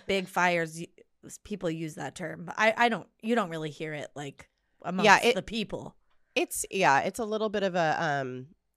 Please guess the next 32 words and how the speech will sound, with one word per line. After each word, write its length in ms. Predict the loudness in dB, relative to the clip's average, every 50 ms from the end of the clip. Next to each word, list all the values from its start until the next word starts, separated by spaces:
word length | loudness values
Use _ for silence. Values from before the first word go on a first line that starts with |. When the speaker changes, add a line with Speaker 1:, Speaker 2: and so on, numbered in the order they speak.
| _ -10
Speaker 2:
you 160 | -6 -6 -4
know, 180 | -2 -2 -2 -2
older, 520 | -2 -4 -4 -2 -2 -2 -2 -2 -4 -4 _ _ -6
older 600 | -6 -4 -4 -4 -6 -6 -6 -6 -8 -10 -12 -16 -20 -20 _ _ _ -18 -10
vocab 440 | -6 -6 -4 -4 -2 -2 -2 -2 -2
word, 260 | -2 -2 -2 -2 -2
but 100 | -2 -2
it's, 220 | -2 -4 -6 -8 -10 -8
it's 120 | -6 -6
a 40 | -6
gr-, 160 | -2 -2 -2 0
it 160 | 2 2 2
is 300 | 4 2 0 0 -2 -4
a 140 | -6 -6 2
good 240 | 6 8 8 8 6
word 80 | 4
to 60 | 2
describe. 360 | 4 6 8 8 8 8 8 6
Speaker 1:
Conflagrations. 580 | 6 4 2 0 -2 -6 -10 -14 -16 -16 -18 _ _ -2
Speaker 2:
A 100 | -2 -2
conflagration 1080 | 0 2 2 4 4 4 2 -2 -2 4 8 8 8 8 6 2 -2 -4 -4 -6 -8 -12 -14 -18 -20 -20 -20 -14 _ -4
engulfed 420 | -4 -2 4 8 10 10 10 8
the 80 | 4 -2
city 240 | 0 2 2 2
of 80 | 2 2
Chicago. 880 | 0 -2 -4 -2 4 8 10 12 12 10 8 6 2 2 2 0 -2 -6 _ _ _ _ _ _ _ _ _ _ -6
Speaker 1:
Do 100 | 0 2
Speaker 2:
Yeah. 80 | 4 4
Speaker 1:
your 80 | 4
Chicago 360 | 2 2 2 4 4 4 6 6
accent. 480 | 6 6 4 2 -2 -2 -2 -4 -6 -10 -20 -20 _ _ _ _ _ _ _ _ _ _ _ _ _ _ 0
Speaker 2:
Um, 500 | 2 4 4 4 2 2 0 -4 -8 -10